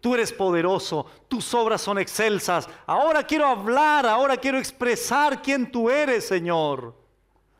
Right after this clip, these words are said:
¿Te das cuenta el cambio, hermano? ¿Te das cuenta el giro que hay aquí? ¿Te das cuenta la mirada que ahora tiene Asaf de su propia situación? Hermanos, Asaf seguía manteniendo su situación, su problema,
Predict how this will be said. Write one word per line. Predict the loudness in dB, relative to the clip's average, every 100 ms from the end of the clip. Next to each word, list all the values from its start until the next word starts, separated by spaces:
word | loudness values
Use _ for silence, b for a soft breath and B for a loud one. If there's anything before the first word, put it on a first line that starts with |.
| b b b b b
¿Te | -2
das | 2 0 -2
cuenta | -4 -2 -2 0
el | -2 -2
cambio, | -2 -2 0 -2 -2
hermano? | 0 0 -2 -2 -6 -8 b b b b b b
¿Te | -2
das | 0 0
cuenta | -2 -2 0
el | -2
giro | -2 -4 0 0 0
que | 0
hay | 0 0
aquí? | 0 -4 -8 -6 -8 b b b _
¿Te | 0
das | 0 0
cuenta | -2 -2 0 0
la | 0
mirada | 0 0 2 2 2
que | 0 0
ahora | 0 0
tiene | -2 -2
Asaf | -2 -2 -2 -2 -2 -8 B -6
de | -6
su | -4 -6
propia | -2 -2 0 -2
situación? | -4 -4 -4 -2 -2 -2 -4 B B
Hermanos, | -2 0 0 0 -2 -6 B -6
Asaf | -4 -2 0 -2 -4 B B
seguía | -6 -4 -2 0 0 0
manteniendo | -2 -2 -2 0 -2 -2 -6
su | -8
situación, | -10 -8 -4 -4 -2 -2 -2
su | -4 -4
problema, | -4 -2 0 0 0 -4